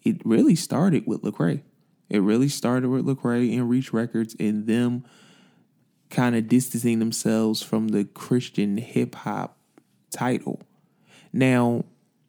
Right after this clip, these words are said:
I believe the Lord has given me understanding as to why they did it. So I'm not as upset about why they did it. You know what? Should I talk,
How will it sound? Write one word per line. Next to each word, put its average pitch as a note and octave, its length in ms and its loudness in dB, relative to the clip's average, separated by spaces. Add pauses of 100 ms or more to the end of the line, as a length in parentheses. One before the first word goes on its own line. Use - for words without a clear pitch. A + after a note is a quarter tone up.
(160)
I C3+ 160 2
believe C3 320 4
the A#2+ 60 0
Lord A#2+ 260 4
has A2+ 100 4
given A#2 240 2
me A2+ 140 0
understanding A2+ 640 0
as A2+ 180 -2
to - 140 -2
why A2 600 2
they G2+ 200 0
did G#2+ 260 2
it. - 120 -6
So - 200 0
I'm G#2+ 160 -4
not A2+ 380 -4
as A#2 400 0
upset C3+ 520 0 (840)
about A#2+ 480 2
why B2 560 2
they B2+ 240 2
did C3 240 2
it. D3 160 2 (580)
You - 80 0
know F3 120 6
what? F3 140 6
Should F3+ 160 2
I C4 160 2
talk, E3 360 -2